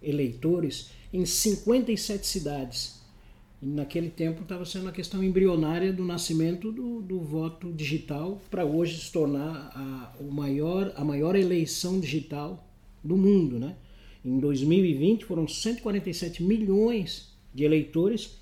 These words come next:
em mais de quatrocentas mil urnas. E não se tem notícia nenhuma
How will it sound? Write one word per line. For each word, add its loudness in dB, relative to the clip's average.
em 6
mais 4
de -4
quatrocentas -6
mil -2
urnas. -6
E -8
não 0
se -6
tem 0
notícia -2
nenhuma 0